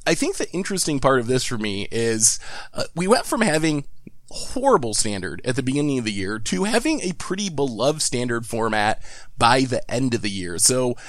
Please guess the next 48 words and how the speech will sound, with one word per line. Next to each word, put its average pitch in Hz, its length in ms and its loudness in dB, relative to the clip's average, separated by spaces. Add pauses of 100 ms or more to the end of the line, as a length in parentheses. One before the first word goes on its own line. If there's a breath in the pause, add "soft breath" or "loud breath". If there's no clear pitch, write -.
(140 loud breath)
uh, 98 80 -2 (360)
how - 140 4
are 359 80 6
you 349 100 0
guys 208 220 2
feeling 151 420 2
about 123 280 2
standard 107 560 -2 (360)
coming 185 480 2 (120)
out 147 240 2
of 123 140 -4
twenty 127 260 0
eighteen, 110 440 0 (140)
heading 143 280 2
into 123 160 0
twenty 117 300 0
nineteen? 101 440 -2
Are 127 360 0 (240 loud breath)
you 151 180 4
at 151 160 2
all 170 260 6
worried 156 520 0
we're 160 160 2
gonna 160 120 2
get 139 220 0
back 110 280 4
to 135 100 2
where 135 100 0
we 135 140 0
were 120 440 -2
at 120 120 0
the 117 80 -2
beginning 117 400 -2
of 143 80 -2
the 143 60 -2
year 147 260 2
or 143 40 2
the 98 120 -4
year 107 180 -4
before 123 360 0
that? 127 300 4
Or 147 120 0
do 143 80 -4
you 156 100 -2
think 294 240 -4
this 214 220 0
period 156 440 0
of 117 300 0